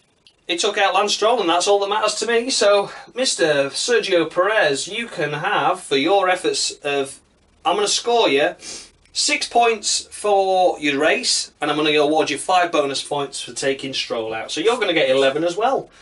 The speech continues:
There we go. So, drivers, F one drivers, if you're watching, Perez has listened to me.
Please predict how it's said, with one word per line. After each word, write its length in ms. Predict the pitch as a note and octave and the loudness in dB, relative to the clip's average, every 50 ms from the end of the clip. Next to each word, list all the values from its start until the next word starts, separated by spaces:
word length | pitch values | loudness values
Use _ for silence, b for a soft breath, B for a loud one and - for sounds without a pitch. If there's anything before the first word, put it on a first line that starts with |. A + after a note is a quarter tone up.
| B B B B B - | B B B B B -4
There 160 | G3 G#3+ G#3 | -2 0 0
we 80 | G#3+ G#3 | 0 2
go. 280 | A3+ A#3+ B3 - E4+ | 2 2 2 2 2
So, 400 | - - A#3+ B3 B3 A#3 - - _ _ _ - | 2 2 2 2 2 0 -2 -8 _ _ _ -4
drivers, 560 | - A3+ B3 C4 B3+ G#3+ G#3+ A3 G#3+ - - | 0 2 4 4 4 4 2 0 0 0 -2
F 160 | A3 G#3+ A3+ | -2 0 2
one 100 | A3 G#3 | 0 2
drivers, 300 | G3 G3+ G3 F3+ E3+ F3 | 4 4 2 2 2 0
if 120 | G3+ - - | -2 -4 -4
you're 120 | G3 F#3+ | -4 -2
watching, 500 | A3+ B3 B3 - - - D#3+ E3 F#3+ G3+ | 0 -2 -2 -2 -2 -2 -2 -2 -2 -4
Perez 380 | - - G3 F#3+ G3+ G#3+ A3+ G#3+ | -2 0 0 2 2 2 2 2
has 180 | G3 F3 E3+ | 0 2 2
listened 300 | D#3 C#3 - C#3 C3+ B2+ | 2 2 2 -2 -4 -4
to 160 | - - B2+ | -4 -4 -4
me. 180 | B2 B2+ D3+ | -4 -4 -4